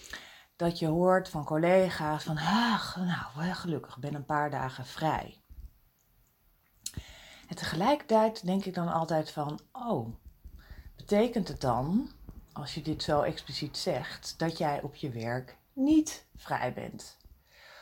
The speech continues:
Of dat jij op je werk, eh, niet, ehm, je niet vrij voelt, hè? Of niet doet wat je graag wil, of hier bent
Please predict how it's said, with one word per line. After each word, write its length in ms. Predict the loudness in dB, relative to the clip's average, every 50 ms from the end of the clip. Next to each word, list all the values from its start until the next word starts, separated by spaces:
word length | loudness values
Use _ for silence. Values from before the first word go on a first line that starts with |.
| -20 -20 -16 -12
Of 140 | -12 -6 -4
dat 160 | -4 -2 2
jij 200 | 4 4 4 4
op 100 | 2 -4
je 140 | -8 -6 -4
werk, 480 | 0 4 6 6 6 4 4 -2 -16 _ _ _ _ _ _ _ -12
eh, 220 | -10 -8 -8 -4
niet, 540 | -2 0 0 0 0 -2 -6 -10 -12 -12 -16 -20 -20 -20 _ _
ehm, 720 | -16 -14 -14 -12 -12 -12 -12 -12 -10 -10 -10 -10 -8 -8 -10 -10 -12 -12 -12 -12
je 180 | -10 -10 -10 -10 -8 -2
niet 260 | 0 2 2 0 0
vrij 340 | 2 6 8 8 8 8 4
voelt, 580 | 0 0 4 6 8 8 8 6 4 0 -4
hè? 180 | -4 -4 -4 -4
Of 140 | -4 -4 -2
niet 320 | -2 -2 -2 -2 -6 -16 -18 -10 -4
doet 340 | -2 0 0 -2 -4 -6
wat 220 | -6 -6 -6 -6 -8
je 60 | -12
graag 420 | -10 -6 -4 -2 -2 -2 -4 -6
wil, 680 | -8 -6 0 2 4 6 6 6 4 4 2 0 -2 -4 -4
of 200 | -6 -6 -6 -8
hier 640 | -8 -4 -2 0 0 2 2 2 0 -2 -4 -6 -4
bent 560 | 0 2 4 4 4 2 0 -2 -4 -8 -16